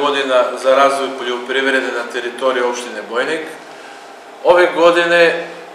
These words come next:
programom smo predvideli razvoj svih grana poljoprivredne proizvodnje, tako da u stočarstvu imali smo dve grane, to jest dve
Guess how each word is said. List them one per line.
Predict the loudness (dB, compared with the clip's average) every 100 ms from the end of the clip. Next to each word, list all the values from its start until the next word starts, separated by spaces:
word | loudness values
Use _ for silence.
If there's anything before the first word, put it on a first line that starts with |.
| -20 -20 -12
programom | -4 0 2 2
smo | -2 -6
predvideli | -2 -4 -2 -2 2 2 4 0 -2 0
razvoj | 6 8 6 4 4 4 0 -6 -12
svih | -6 -2 0
grana | 6 8 8 4
poljoprivredne | 0 -4 -2 0 0 0 -4
proizvodnje, | -4 -6 -2 0 0 -4 -12 -16 -16 2
tako | 4 4 0
da | 0 0
u | -2
stočarstvu | -4 -2 4 6 4 -2 -4
imali | -2 -2 -2
smo | -4 -4 -4 2
dve | 2
grane, | 2 2 2 2 0 -2 -6 -12 -16 -20 -20 -10
to | -2
jest | -2 -2 -8 0
dve | 4